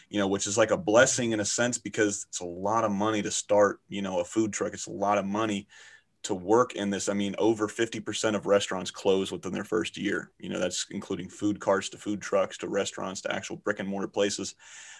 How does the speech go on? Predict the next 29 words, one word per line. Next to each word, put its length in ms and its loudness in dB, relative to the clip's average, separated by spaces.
Um, 440 0
so 160 0
it 40 4
was 100 -2
kind 180 0
of 60 -2
like 120 0
a 40 -6
blessing 460 2
in 60 -2
disguise, 480 -2
but 220 2
I 80 0
can't 220 4
remember 300 4
where 340 8
I 80 10
heard 280 0
it 160 -4
or 300 0
who 220 -2
said 300 6
it. 200 -2
It, 160 -4
it 140 2
had 240 4
to 120 2
have 180 -4
been, 440 2